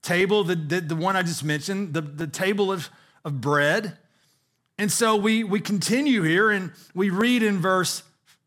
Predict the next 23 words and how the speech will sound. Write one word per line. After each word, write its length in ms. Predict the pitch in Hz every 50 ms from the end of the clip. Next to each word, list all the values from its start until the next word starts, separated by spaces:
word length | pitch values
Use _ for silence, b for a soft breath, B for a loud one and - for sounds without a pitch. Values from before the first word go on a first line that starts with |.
| _ _ _ _ _ _ _
three, 580 | - 233 277 294 277 220 170 151 151 185 202 170 - - _ _ _ _ _ _ _ _ _ _ _ _ _ _ _ _ _ _ _ _ _ _ _ _ _ 160
"Behind 420 | 170 180 190 226 247 269 277 254
the 80 | 233 -
second 460 | - - 254 247 240 240 233 208 160
curtain 400 | - 208 226 233 233 226 220 202
was 240 | 196 202 202 156 190
a 60 | 180
second 460 | - - - 233 220 - 220 202 156
section 600 | - - - 226 226 214 - - - 208 202 190
called 720 | 151 - - 220 226 220 185 151 147 151 156 175 165 - b b b b b b b b b b b b b b b b
the 80 | - 180
most 300 | 190 208 226 226 226 -
holy 300 | 214 240 262 262 254 214
place, 420 | 143 - 165 156 143 131 120 -
having 580 | - - - 220 226 240 247 269 269 262 262 220
the 60 | 175
golden 520 | 156 139 202 220 233 240 226 226 220 214 - -
altar 500 | 185 196 202 214 202 - 202 202 190 - -
of 180 | 180 180 180 -
incense 760 | 202 226 226 226 - - - 170 160 143 147 151 - - - b b b b b b b
and 280 | 190 208 208 208 190
the 160 | 165 190 196
ark 520 | 202 - 196 214 208 185 180 175 - -